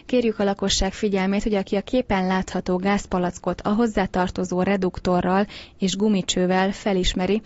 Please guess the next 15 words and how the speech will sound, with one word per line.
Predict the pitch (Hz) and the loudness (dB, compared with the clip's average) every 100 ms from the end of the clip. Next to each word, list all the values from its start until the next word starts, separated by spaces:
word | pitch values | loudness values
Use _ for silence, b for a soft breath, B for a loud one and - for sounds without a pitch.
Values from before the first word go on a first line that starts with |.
| B B B | B B B
az | 214 220 | -2 2
jelentkezzen | 233 202 - 185 190 | 2 0 0 -2 0
a | 185 | 0
Rendőrkapitányság | 202 196 180 - 180 196 208 214 - 226 | 2 2 0 -2 -4 -2 -2 -2 0 2
bűnügyi | 202 185 180 175 170 | 2 2 0 0 0
osztály | 185 185 202 185 185 B B - | 0 0 0 0 0 B B -2
nyomozó | 208 190 175 170 175 | 0 2 0 0 0
alosztályánál | 185 180 175 - 185 185 190 202 208 | 0 0 -2 -2 0 2 2 2 0
a | 220 | 0
nulla | 214 190 175 | 2 2 0
hat | 180 - | -2 -2
huszonnégy | 180 - 180 175 202 214 202 | -6 -2 -2 0 0 -2 -2
ötszázhuszonöt | 226 233 196 190 180 - 185 175 - | -4 -2 -4 -4 -8 -4 -4 -2 -4
négyszázhatvanas | 180 175 - 175 - 175 185 180 180 | -4 -4 -6 -8 -6 -6 -4 -4 -4
telefonszámon. | 180 175 - 180 - 180 175 170 220 | -4 -4 -4 -6 -4 -4 -4 -4 -8